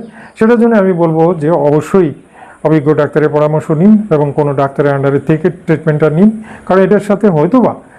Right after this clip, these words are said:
আরও দু চারটে ওষুধের দরকার হতে পারে। কারণ মানুষ তো আর একটা রোগে ভোগে না, তার শরীরে অসংখ্য নানা ধরনের রোগ থাকে।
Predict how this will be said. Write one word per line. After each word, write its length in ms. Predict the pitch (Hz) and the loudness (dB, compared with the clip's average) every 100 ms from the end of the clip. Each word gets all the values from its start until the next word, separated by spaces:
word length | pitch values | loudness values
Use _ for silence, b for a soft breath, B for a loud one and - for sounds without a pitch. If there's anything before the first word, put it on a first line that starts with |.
| B | B
আরও 120 | 196 | 0
দু 120 | 180 | 2
চারটে 260 | 170 175 170 | 2 0 2
ওষুধের 400 | 156 143 151 151 | 0 0 -4 -2
দরকার 320 | 135 - 131 | -2 -4 -6
হতে 200 | 110 117 | -6 -8
পারে। 160 | 107 110 B B B | -8 -10 B B B
কারণ 180 | 170 175 | -2 0
মানুষ 260 | 175 185 - | 2 0 2
তো 60 | |
আর 80 | 208 | 2
একটা 260 | 185 180 202 | 2 0 2
রোগে 200 | 196 190 | 2 2
ভোগে 240 | 160 208 | 0 2
না, 120 | 254 - B B B B - | 0 -2 B B B B -6
তার 140 | 175 | -4
শরীরে 380 | 170 - 185 208 | -2 0 2 4
অসংখ্য 580 | 196 165 - 202 208 214 | 2 2 0 0 2 0
নানা 360 | 185 185 202 185 | 0 2 2 2
ধরনের 360 | 151 165 156 | 0 0 0
রোগ 140 | 127 127 | -2 -4
থাকে। 280 | - 120 120 | -8 -10 -10